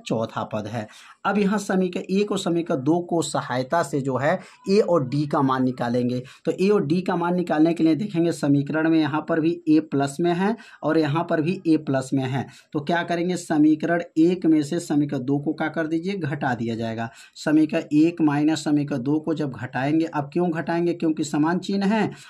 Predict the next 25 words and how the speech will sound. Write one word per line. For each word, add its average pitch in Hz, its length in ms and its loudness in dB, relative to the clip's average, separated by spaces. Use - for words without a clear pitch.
और 147 240 0
बराबर 135 440 0
भी 175 160 2
है, 175 240 2
यहाँ 151 260 0
ए 160 200 6
है 170 220 -2
और 143 320 -2
ए 160 160 4
है 165 220 0
और 131 240 -2
समान 139 320 -2
चिन्ह 165 200 0
भी 165 120 2
है। 165 140 0
जैसे 151 160 4
समीकरण 151 400 2
एक 160 240 2
में 156 80 4
से 156 160 -4
समीकरण 139 400 -2
दो 131 160 -4
से 151 200 -4
घटाने 123 440 -2
पर, 190 260 -2